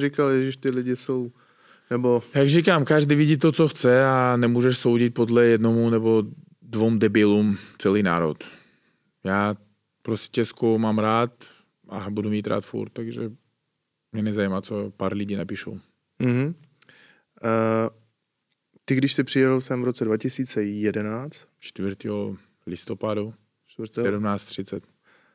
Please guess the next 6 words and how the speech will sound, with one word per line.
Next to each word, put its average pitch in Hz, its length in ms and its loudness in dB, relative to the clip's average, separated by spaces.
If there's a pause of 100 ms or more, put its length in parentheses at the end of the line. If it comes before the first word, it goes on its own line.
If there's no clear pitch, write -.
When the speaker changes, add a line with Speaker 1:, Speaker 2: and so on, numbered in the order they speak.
(320)
Speaker 1:
Sedmnáct 135 640 -2
let, 131 280 0
si 131 160 -4
to 135 100 -4
hezky 131 260 -2
pamatuješ. 135 760 -6